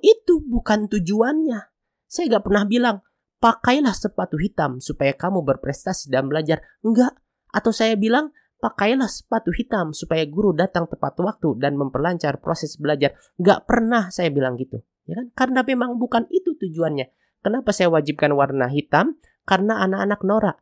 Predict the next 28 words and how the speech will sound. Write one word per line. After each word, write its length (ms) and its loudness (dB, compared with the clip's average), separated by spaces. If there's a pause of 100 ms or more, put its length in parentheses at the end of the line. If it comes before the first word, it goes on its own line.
(160)
Sebelum 320 -2
saya 160 0
jadi 200 -2
kesiswaan, 680 -4
nggak 80 -2
ada 240 2
disiplin 400 -4
sepatu. 320 -6 (320)
Apa 160 0
yang 80 2
terjadi? 400 0 (320)
Ada 320 0
anak 320 0
yang 160 -2
pakai 240 -4
sepatu 560 -6
merah 320 0 (200)
dan 280 2
ada 400 2
yang 240 -6
paling 160 0
parah, 280 -2 (280)
anak 320 -2
yang 160 -2
pakai 240 -4
sepatu 560 -6 (200)
futsal 760 0
warna 640 -2